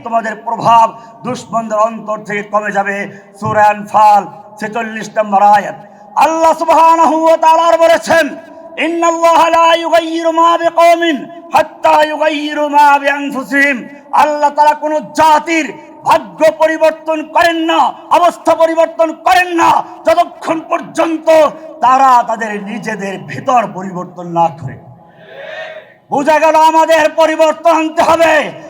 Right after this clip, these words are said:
আমাদের চিন্তা চেতনা, গোলামি করতে করতে এমন হয়ে গেছে, এখন লেংটি পরা, প্যান্ট পরা কোনো নাস্তিক দল, সেকুলার দলের গোলামি করতে না পারলে আমাদের ভালো লাগে না।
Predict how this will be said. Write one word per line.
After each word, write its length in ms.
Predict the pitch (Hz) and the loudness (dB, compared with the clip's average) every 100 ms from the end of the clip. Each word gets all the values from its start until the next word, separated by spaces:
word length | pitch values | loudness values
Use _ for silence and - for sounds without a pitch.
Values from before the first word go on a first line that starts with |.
| - | -2
আমাদের 400 | 320 330 339 330 - | 2 4 2 0 -4
চিন্তা 400 | 359 349 349 359 - | -6 -4 0 0 0
চেতনা, 540 | 392 381 359 320 269 - - | 0 2 4 4 2 -2 -4
গোলামি 560 | 359 403 392 392 392 | 2 4 4 2 -2
করতে 680 | 392 - 392 392 - - 392 | -6 0 0 0 -4 0 0
করতে 420 | 381 381 370 392 | 2 0 0 0
এমন 300 | 392 392 359 | 0 2 2
হয়ে 120 | 349 359 | 2 2
গেছে, 520 | 370 359 359 359 294 - 214 | 0 0 0 0 -4 -8 -2
এখন 360 | - 359 349 339 | 0 2 2 0
লেংটি 480 | 247 381 359 339 | 2 0 0 -4
পরা, 300 | 359 359 349 339 | 0 2 2 0
প্যান্ট 320 | - 370 339 339 | 0 0 0 0
পরা 340 | 349 339 330 - - - | 2 4 2 0 -6 -2
কোনো 420 | 349 359 349 311 | 2 4 4 4
নাস্তিক 680 | 208 - - - 349 330 220 | 2 0 0 -4 -10 -10 0
দল, 320 | 330 339 302 - - | 2 4 2 -2 -4
সেকুলার 480 | 339 349 359 349 320 | -2 -2 0 0 2
দলের 260 | 339 330 311 | 2 2 2
গোলামি 480 | 311 381 381 370 339 | 0 2 2 2 0
করতে 320 | 339 - 320 | -2 0 0
না 100 | 302 | 0
পারলে 180 | 294 285 | 0 0
আমাদের 180 | 269 | 0
ভালো 160 | 240 240 | 0 0
লাগে 180 | 214 175 | 0 -6
না। 140 | 151 | -14